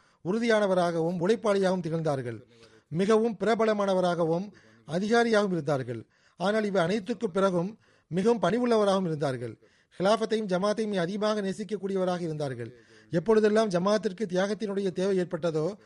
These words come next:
அல்லது கஷ்டத்தை எதிர்கொள்ள வேண்டியது வந்ததோ அப்போதெல்லாம் மிகவும் களப்பற்ற உள்ளத்துடன் உதவி செய்து வந்துள்ளார்கள்."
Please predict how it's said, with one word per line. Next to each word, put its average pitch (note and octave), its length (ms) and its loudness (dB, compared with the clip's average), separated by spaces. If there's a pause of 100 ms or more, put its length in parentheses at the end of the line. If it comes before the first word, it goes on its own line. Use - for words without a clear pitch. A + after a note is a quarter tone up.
(220)
அல்லது G#3 260 0
கஷ்டத்தை G3+ 400 0
எதிர்கொள்ள G#3 340 2
வேண்டியது F#3 340 0
வந்ததோ E3 460 0 (320)
அப்போதெல்லாம் G#3 640 2
மிகவும் F#3+ 300 0
களப்பற்ற F#3+ 340 -2
உள்ளத்துடன் F#3+ 460 -2
உதவி F3 260 -2
செய்து E3+ 300 -2
வந்துள்ளார்கள்." C3 500 -6